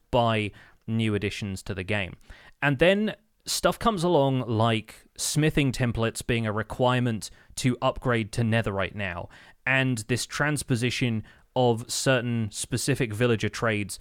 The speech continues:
onto villagers which are typically a little harder to come by because they are from unusual biomes or biomes where villagers don't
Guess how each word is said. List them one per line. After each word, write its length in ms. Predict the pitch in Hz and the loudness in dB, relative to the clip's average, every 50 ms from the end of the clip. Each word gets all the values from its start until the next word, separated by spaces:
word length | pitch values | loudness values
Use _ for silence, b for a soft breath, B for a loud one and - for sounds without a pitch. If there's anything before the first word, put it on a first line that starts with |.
| b b b b - | b b b b 0
onto 320 | 151 165 165 - - 151 | 0 0 2 2 0 -2
villagers 480 | 123 120 127 123 120 110 - 113 101 - | 0 2 2 0 0 0 0 -2 -2 -2
which 260 | 113 117 107 - - | -4 -6 -4 -2 0
are 180 | 123 110 107 101 | 2 2 2 0
typically 720 | - - - - 135 - 131 - - - 117 110 104 95 B B B B B - | -2 -6 -2 0 0 0 0 -4 -2 -2 -2 -2 -2 -4 B B B B B -2
a 80 | 135 139 | 0 2
little 300 | 135 143 139 139 143 120 | 4 2 2 2 0 0
harder 300 | - - 135 127 120 110 | 2 2 4 4 4 2
to 120 | - - - | 0 -4 -6
come 260 | - - 127 113 107 | -2 0 0 0 2
by 240 | 98 101 98 98 92 | 2 2 2 0 -2
because 360 | 87 101 - - 110 92 - | -4 -4 -4 -4 -4 -4 -4
they 140 | - 104 95 | -4 -2 -2
are 80 | 92 | -2
from 400 | - - - 120 107 104 98 95 B B B B B B _ _ _ _ - | -4 -2 0 2 2 2 0 -4 B B B B B B _ _ _ _ -2
unusual 440 | - 131 123 110 110 101 - 113 98 | 0 0 2 2 0 0 0 -2 -2
biomes 600 | - - 170 185 180 151 147 147 143 135 127 107 | 2 4 4 4 6 4 4 4 4 2 2 2
or 100 | 117 101 | 0 0
biomes 420 | 95 110 107 104 101 101 101 90 - | 2 2 0 2 0 -2 -4 -4 -2
where 180 | 110 101 98 | 0 0 0
villagers 500 | 90 95 104 98 98 92 - 98 92 87 | 0 0 -2 -2 -2 -2 -2 -4 -4 -4
don't 280 | - - 107 101 101 | -2 -2 -2 -2 -2